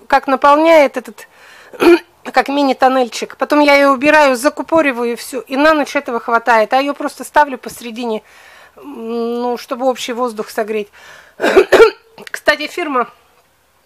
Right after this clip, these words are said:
оказывается, та же самая, Балу, но это просто совпадение, мы специально, конечно, не выбирали. Эту мы, когда брали, мы вообще еще ничего не знали,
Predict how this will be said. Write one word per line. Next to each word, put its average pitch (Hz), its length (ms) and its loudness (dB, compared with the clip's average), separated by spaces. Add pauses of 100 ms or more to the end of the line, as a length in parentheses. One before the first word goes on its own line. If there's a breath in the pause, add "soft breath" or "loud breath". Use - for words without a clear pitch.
оказывается, 247 600 -6
та 247 160 -2
же 240 120 -8
самая, 277 480 -4
Балу, 233 440 -2 (340 soft breath)
но 254 120 -6
это 277 180 -6
просто 294 420 -10
совпадение, 254 720 -6
мы 233 100 -10
специально, 240 520 -10
конечно, 233 380 -12
не 226 200 -12
выбирали. 240 540 -4 (500 loud breath)
Эту 277 300 -8
мы, 262 220 -4
когда 254 300 -4
брали, 262 300 -2
мы 247 100 -6
вообще 262 280 -6
еще 339 180 -10
ничего 240 320 -12
не 233 140 -6
знали, 220 380 -4